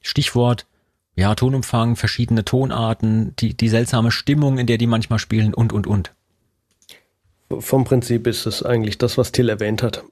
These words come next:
Speaker 2: Wenn man, ähm, komponiert und ich habe relativ früh in der Band, äh, quasi den,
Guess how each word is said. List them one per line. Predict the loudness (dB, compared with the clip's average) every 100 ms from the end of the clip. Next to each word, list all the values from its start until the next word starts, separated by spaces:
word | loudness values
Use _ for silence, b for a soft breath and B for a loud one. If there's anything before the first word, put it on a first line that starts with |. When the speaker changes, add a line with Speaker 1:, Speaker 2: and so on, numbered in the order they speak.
| _ _ -2
Speaker 2:
Wenn | 0 2
man, | 2 2 2
ähm, | 0 0 0 -2 -4 -8 _ _ -8
komponiert | -2 -2 0 2 4 4 2 -2
und | -2 -2 -2
ich | -2
habe | -2 -2 -4 0
relativ | 2 2 -2 -6
früh | -10 -2 0 2 0
in | 0 0
der | 0
Band, | 2 0 0 -4
äh, | -8 -8 -8 -10 -12 -8
quasi | -2 0 2 0
den, | 0 -2 -2